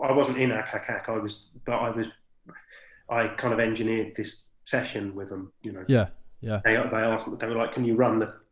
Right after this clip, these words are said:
Speaker 1: run the tape machine and help us out so we can play the,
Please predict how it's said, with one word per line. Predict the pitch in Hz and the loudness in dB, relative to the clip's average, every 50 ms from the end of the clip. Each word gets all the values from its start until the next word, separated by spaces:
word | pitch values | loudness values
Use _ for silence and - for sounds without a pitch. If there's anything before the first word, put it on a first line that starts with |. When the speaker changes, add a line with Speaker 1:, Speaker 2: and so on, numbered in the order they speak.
| - | -2
Speaker 1:
run | 139 156 131 123 120 | 0 2 4 4 4
the | 117 110 107 - - - - - - - - _ _ - | 2 2 0 -2 -8 -16 -20 -20 -20 -20 -20 _ _ -6
tape | - - 131 127 127 | 0 2 2 4 2
machine | 131 135 - 131 117 110 110 110 | 0 -2 0 2 2 2 2 2
and | 107 107 107 | 0 0 0
help | 117 117 110 - | 0 0 0 0
us | 117 110 - | 0 0 2
out | 117 110 107 - | 2 2 0 0
so | - 117 110 | 0 0 2
we | 113 120 110 | 4 2 2
can | - 113 107 104 104 101 - - - _ _ _ - | 2 -2 -4 -4 -6 -8 -12 -18 -20 _ _ _ -16
play | - - 127 117 110 107 | -2 0 2 4 4 2
the, | 104 107 98 - - | 0 -2 -4 -6 -8